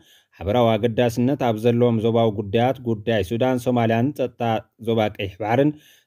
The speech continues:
ዝግበር ርክባት ምምኽኻር ከም ዝኾነ ክልቲኦም ሰበ ስልጣን ኣብዚ ጉዳይ ብዕምቆት ዘትዮም ክብል ሻባይት ገሊጹ ኣሎ። ኣብ ዞባ ቅርኒ ኣፍሪካ፣ ኣብ ሱዳን፣ ኣብ መንጎ ሓይልታት መንግስትን ዕጡቓት ሓይልታት ዳዕመ ሰሪዕን ብዘካይድዎ ዘለዉ ከቢድ ኩናት ኣብ ከቢድ ሰብኣዊ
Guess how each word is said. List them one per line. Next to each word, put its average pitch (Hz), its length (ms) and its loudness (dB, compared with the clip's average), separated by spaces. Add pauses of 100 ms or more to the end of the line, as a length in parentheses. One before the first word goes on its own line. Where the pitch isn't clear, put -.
ዝግበር 135 420 2
ርክባት 123 480 0
ምምኽኻር 117 560 0
ከም 113 200 -2
ዝኾነ 98 300 -4
ክልቲኦም 123 440 0
ሰበ 113 180 -2
ስልጣን 127 420 0 (440)
ኣብዚ 139 200 -2
ጉዳይ 117 360 4 (100)
ብዕምቆት 123 600 -4
ዘትዮም 117 420 -2
ክብል 123 300 0
ሻባይት 113 580 2
ገሊጹ 113 320 0
ኣሎ። 95 140 -4 (600)
ኣብ 101 120 -4
ዞባ 120 260 4
ቅርኒ 117 260 -4
ኣፍሪካ፣ 120 380 -2 (280)
ኣብ 123 180 -6
ሱዳን፣ 139 380 2
ኣብ 127 120 0
መንጎ 123 240 2
ሓይልታት 113 400 0
መንግስትን 117 440 -2
ዕጡቓት 113 340 -2
ሓይልታት 113 400 0 (120)
ዳዕመ 117 360 -4 (120)
ሰሪዕን 117 480 0 (640)
ብዘካይድዎ 139 520 4
ዘለዉ 123 340 2
ከቢድ 117 420 -2
ኩናት 120 340 -2
ኣብ 117 140 0
ከቢድ 123 280 -4
ሰብኣዊ 117 360 0